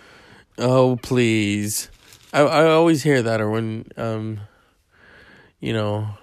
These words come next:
certain people who remain nameless are always in a bad mood. <laughs>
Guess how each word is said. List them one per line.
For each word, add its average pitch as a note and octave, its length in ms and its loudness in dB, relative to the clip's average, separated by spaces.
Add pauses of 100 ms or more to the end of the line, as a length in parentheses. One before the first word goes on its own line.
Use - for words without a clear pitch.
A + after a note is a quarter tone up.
certain G#2 340 -8
people G#2 400 -6
who G#2 120 -6
remain G2+ 560 -6
nameless G2+ 460 -10
are G#2+ 140 -12
always G#2+ 340 -8
in A2 140 -10
a A#2 80 -12
bad A#2 360 -10
mood. A#2 440 -10 (800)
<laughs> F3 200 -4